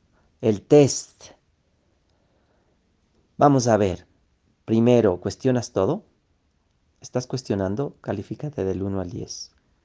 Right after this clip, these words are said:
Calif-, ¿cuestionas tus creencias? ¿Cuestionas tus patrones? ¿Cuestionas la misma forma que tienes para hacer las cosas?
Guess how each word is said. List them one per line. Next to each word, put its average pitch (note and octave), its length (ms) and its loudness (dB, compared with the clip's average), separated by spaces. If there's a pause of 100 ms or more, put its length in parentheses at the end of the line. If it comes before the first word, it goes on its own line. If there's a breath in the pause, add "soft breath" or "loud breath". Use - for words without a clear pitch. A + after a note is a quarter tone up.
(140)
Calif-, - 360 -14 (320)
¿cuestionas A2+ 420 -4
tus G2+ 140 -12
creencias? G2 640 -8 (1500)
¿Cuestionas A2+ 680 -4 (100)
tus - 140 -10
patrones? - 760 -6 (920)
¿Cuestionas A2+ 800 -2 (200)
la G#2 140 -2
misma G#2+ 300 -6
forma G2+ 580 -4 (440)
que G2+ 120 -6
tienes G#2 600 -6 (880)
para G2 200 -4
hacer G2+ 200 -6
las G2 200 -6
cosas? - 540 -12